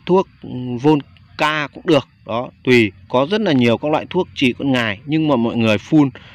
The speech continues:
phải là biết cách phun. Thì phun vào cái buổi tối khi nó bay về đã, chứ còn mọi người phun vào lúc sáng sớm hoặc là, à, lúc mà chiều đó, vẫn còn ánh nắng mặt trời ấy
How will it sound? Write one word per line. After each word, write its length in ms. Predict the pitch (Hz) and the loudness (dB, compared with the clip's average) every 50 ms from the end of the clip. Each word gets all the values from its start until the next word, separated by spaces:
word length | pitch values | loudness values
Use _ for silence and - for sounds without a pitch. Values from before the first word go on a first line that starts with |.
| - - - | -20 -20 -10
phải 280 | - - 120 92 85 85 | -4 -2 -2 -2 -4 -8
là 160 | 98 104 110 | -8 -8 -4
biết 180 | 151 170 175 - | -4 -4 -4 -2
cách 120 | - 190 - | -4 -4 -2
phun. 260 | - 185 185 165 131 - - - - | 2 2 2 2 2 -2 -10 -10 -6
Thì 100 | - 110 | -4 -4
phun 300 | - - 175 185 175 147 | -2 2 2 2 4 4
vào 140 | 131 120 110 | 2 0 0
cái 100 | 123 147 | -2 -2
buổi 160 | 160 120 95 - | -2 -4 -2 2
tối 240 | - 127 127 143 156 - - - - - | 4 4 6 6 4 0 -8 -18 -20 -4
khi 180 | - 160 160 151 | 2 4 4 4
nó 120 | 143 143 | 4 2
bay 180 | 147 151 151 135 | 2 0 0 0
về 260 | 139 135 123 117 107 | 0 0 0 0 0
đã, 160 | 117 104 123 151 - | -2 -6 -8 -14 -16
chứ 120 | - - - | -14 -8 -4
còn 240 | - 131 117 113 113 | -2 -2 0 0 -2
mọi 100 | 95 117 | -2 0
người 200 | 113 113 110 107 | 0 0 0 0
phun 300 | - - 170 170 151 127 | 0 4 6 6 6 6
vào 120 | 123 110 | 2 2
lúc 160 | 120 151 160 - - - | 2 0 -2 -4 -12 -14
sáng 420 | - - - 120 120 127 196 208 - - | -10 -4 -2 -2 -2 -2 -6 -12 -18 -16
sớm 320 | - - 151 147 160 214 - - - - - - _ | -4 0 2 2 2 0 -2 -10 -20 -20 -20 -10 _
hoặc 300 | - 131 - - _ - | -2 -2 -2 -2 _ -2
là, 480 | 117 113 113 113 110 107 104 104 104 - - - - _ - - - | 0 0 0 0 -2 -4 -4 -8 -10 -14 -20 -20 -20 _ -20 -12 -6
à, 200 | 107 107 107 107 107 107 | -4 -4 -2 -2 -2 0
lúc 240 | 113 135 180 202 - - | 2 2 2 2 2 -2
mà 220 | 135 131 127 120 113 95 - _ _ - - - | -2 0 2 2 0 -2 -6 _ _ -20 -6 -2
chiều 380 | - 151 147 139 127 113 107 113 | 0 2 2 2 2 2 0 -2
đó, 100 | 123 131 143 - - - 120 113 | -8 -10 -16 -20 -12 -8 -4 -4
vẫn 160 | - - 92 | -2 -2 0
còn 420 | - 151 127 117 110 107 104 107 - | 2 2 2 2 0 -2 -4 -4 -4
ánh 160 | - 120 123 120 | -2 -2 0 0
nắng 160 | 117 123 156 | 0 0 -2
mặt 120 | 160 127 | -4 -2
trời 220 | - 123 120 110 101 | 0 0 0 2 0
ấy 140 | 98 104 | -2 -4